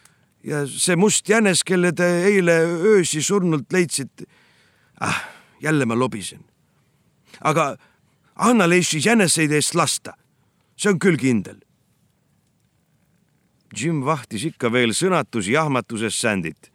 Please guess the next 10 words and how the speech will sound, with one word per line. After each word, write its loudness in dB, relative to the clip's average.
kui -4
mina 0
kohale -2
jõudsin. -6
Ja 2
ehkki 0
jahipidamine 0
on -2
mulle -2
kallis, -2